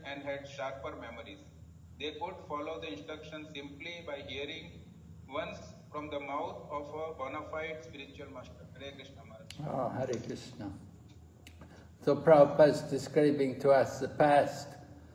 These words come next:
Speaker 2: how people had very good memories, very sharp memory, they could remember everything. They could,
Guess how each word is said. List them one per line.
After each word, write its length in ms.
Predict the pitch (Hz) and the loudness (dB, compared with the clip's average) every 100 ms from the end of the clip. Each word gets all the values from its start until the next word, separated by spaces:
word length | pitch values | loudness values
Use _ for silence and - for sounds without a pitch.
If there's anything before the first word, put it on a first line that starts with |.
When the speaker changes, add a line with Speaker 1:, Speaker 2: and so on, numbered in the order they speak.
| - - | -10 2
Speaker 2:
how 640 | 131 147 139 117 - - - - - - - - - - | 8 10 8 6 -4 -12 -16 -20 -20 -20 -20 -20 -10 -4
people 300 | 123 135 135 | -4 2 6
had 220 | 135 110 | 6 6
very 240 | 127 135 143 | 8 8 6
good 260 | 139 147 | 4 4
memories, 960 | 131 131 135 139 139 135 127 113 110 - | 2 0 2 6 8 8 6 0 -6 -8
very 340 | 101 120 135 | 0 2 2
sharp 480 | 127 - 147 143 - | -2 4 6 6 2
memory, 540 | 127 135 135 131 135 120 | -2 0 2 4 4 2
they 160 | 117 | -2
could 260 | 117 120 117 | -4 -6 -2
remember 480 | 120 123 127 127 123 | -2 -2 0 4 4
everything. 840 | 123 117 120 - 127 117 - - - - - - - - - - - - 269 - - - - - - - - | 2 0 -4 -2 -2 -2 -8 -12 -14 -16 -18 -20 -20 -20 -20 -20 -18 -16 -16 -18 -20 -20 -20 -20 -20 -20 -14
They 140 | 110 107 | -10 -8
could, 440 | - 117 110 | -6 -6 -6